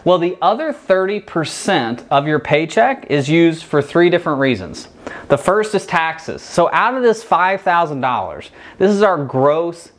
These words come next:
income. Taxes are gonna come out of that. Your fica taxes, your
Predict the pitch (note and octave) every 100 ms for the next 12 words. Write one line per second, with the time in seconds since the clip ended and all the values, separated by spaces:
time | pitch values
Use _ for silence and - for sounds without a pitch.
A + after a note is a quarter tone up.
0 | _ C#3 D#3+ E3 - G2 - - - -
1 | - G3+ B3 - E3+ D3 C3+ A#2+ A#2+ A2
2 | A#2+ G#2+ E2+ - - - - - - C#3
3 | B2 D#3+ F#3 G3 F#3 F#3+ F3+ F3 F3 E3+
4 | D#3+ B2+ A2+ A2 A2